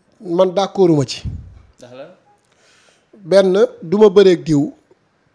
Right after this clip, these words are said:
Speaker 1: loolu man d'accorduma ci. Nit ku ne nag am nga choix. Mais Eumeu
Speaker 2: Ci Eumeu ngay def, départ.
Speaker 1: ci moom laa njëkkee.
Speaker 2: Eh.
Speaker 1: Maanaam Eumeu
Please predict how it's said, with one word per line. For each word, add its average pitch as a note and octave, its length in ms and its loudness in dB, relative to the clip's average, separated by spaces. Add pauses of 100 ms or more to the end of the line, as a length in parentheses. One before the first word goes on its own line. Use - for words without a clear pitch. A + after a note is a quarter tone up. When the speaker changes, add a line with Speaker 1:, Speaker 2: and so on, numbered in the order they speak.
(500)
Speaker 1:
loolu F#3 260 2
man F3+ 140 -4
d'accorduma E3 500 -4
ci. - 180 -20 (320)
Nit G3 160 -4
ku G#3+ 100 0
ne G3+ 60 -2
nag G#3 160 -6
am F#3+ 100 -6
nga F#3 100 0
choix. C#3+ 260 -6 (960)
Mais F3 360 4
Eumeu A3 320 4 (1400)
Speaker 2:
Ci A3+ 80 -12
Eumeu A#3+ 160 -8
ngay A3+ 140 -4
def, A3 160 -6 (220)
départ. A3 200 -14
Speaker 1:
ci A3+ 80 2
moom G#3 200 4
laa G3 140 4
njëkkee. D#3 400 -4 (240)
Speaker 2:
Eh. B2+ 120 -20 (760)
Speaker 1:
Maanaam G#3 300 2
Eumeu G#3 260 4